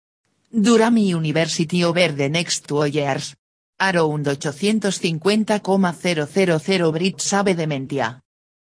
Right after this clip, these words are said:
And there is currently no effective treatment. Appeal for Alzheimer's is on its way thanks to the vitamin A rich Brussels sprouts.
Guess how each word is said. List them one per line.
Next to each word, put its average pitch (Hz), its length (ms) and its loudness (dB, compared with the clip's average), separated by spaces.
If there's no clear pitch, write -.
And 190 240 2
there 180 160 0
is 170 300 0
currently 135 600 -2
no 165 180 -2
effective 175 640 0
treatment. 143 600 -4
Appeal 185 380 0
for 180 220 0
Alzheimer's 156 760 -2
is 143 200 -4
on 139 140 -4
its 127 340 -10
way 185 460 0
thanks 170 440 -2
to 196 160 0
the 180 120 0
vitamin 175 480 0
A 156 80 2
rich 160 380 -2
Brussels 170 480 -2
sprouts. 135 640 -6